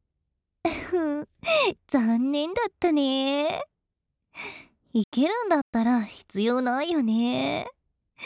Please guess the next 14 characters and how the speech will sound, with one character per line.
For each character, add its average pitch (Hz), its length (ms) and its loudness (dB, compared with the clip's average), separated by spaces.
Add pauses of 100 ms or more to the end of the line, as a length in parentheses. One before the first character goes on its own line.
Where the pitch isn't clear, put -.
(1600)
は？ 277 280 0 (760)
バ 226 200 4
カ？ - 360 4 (520)
冗 233 260 4
談 285 220 4
に 202 80 0
決 190 160 -6
ま 202 100 4
っ - 80 2
て - 100 -2
る 440 60 2 (180)
じ 370 60 2
ゃ 254 80 2
ん。 202 300 -6